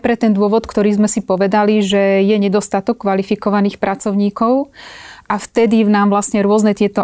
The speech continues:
I T a softverové riešenia, e, suplujú túto pracovnú silu. A ďalším dôvodom je moderná úroveň poskytovania outsourcingových služieb,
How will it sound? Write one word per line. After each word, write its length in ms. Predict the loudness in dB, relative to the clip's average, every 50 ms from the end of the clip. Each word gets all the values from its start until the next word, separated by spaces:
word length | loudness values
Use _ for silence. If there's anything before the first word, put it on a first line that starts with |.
| -2 -2
I 240 | -2 -2 -2 -2
T 160 | -2 0 0 0
a 80 | 0
softverové 640 | 0 -2 -4 -4 -2 0 0 2 2 2 2 2 2
riešenia, 800 | 2 2 0 0 0 0 0 2 2 2 2 2 2 0 0 -2
e, 480 | -4 -10 -18 -20 -12 -6 -2 -2 -2 0
suplujú 480 | 0 -2 -2 -2 0 0 2 2 2
túto 240 | 2 0 0 -2 -2
pracovnú 480 | -4 -4 -4 -4 -4 -4 -2 -2 -2 -2
silu. 480 | -4 -4 -2 0 0 0 0 0 -2 _ _ -20 -20 -20 -20 -20 -20 -20 -6
A 80 | -2 0
ďalším 400 | 0 2 0 0 0 2 2 2
dôvodom 400 | 2 2 2 2 2 2 2 2 2
je 80 | 2 2
moderná 560 | 2 2 2 2 2 2 2 2 0 0 0
úroveň 400 | 0 0 2 2 2 0 0 -2
poskytovania 640 | -2 -4 -4 -6 -6 -4 -2 -2 0 0 0 0 0
outsourcingových 760 | 0 0 -2 0 -2 -4 0 0 2 2 2 2 0 -2 -2 -4
služieb, 480 | -4 -2 -2 0 2 2 2 0 -2